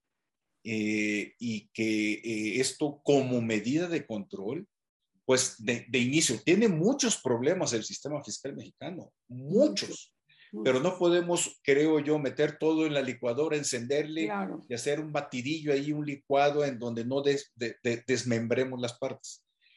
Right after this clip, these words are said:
Speaker 2: Claro.
Speaker 1: Porque si tomamos el, te-, tomamos la experiencia, es, "Oigan,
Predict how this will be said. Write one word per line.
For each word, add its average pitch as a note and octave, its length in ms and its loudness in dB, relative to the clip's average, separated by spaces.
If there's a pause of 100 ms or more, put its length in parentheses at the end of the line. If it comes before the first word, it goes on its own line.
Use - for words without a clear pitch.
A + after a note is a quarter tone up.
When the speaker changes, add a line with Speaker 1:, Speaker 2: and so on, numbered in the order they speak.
(240)
Speaker 2:
Claro. C#3 340 4
Speaker 1:
Porque C3+ 100 8
si - 240 -2
tomamos G3 500 4
el, A#2 360 2
te-, - 240 -2
tomamos D3+ 420 0
la C3+ 80 2
experiencia, A#2+ 720 0
es, C3+ 220 2
"Oigan, E3+ 360 0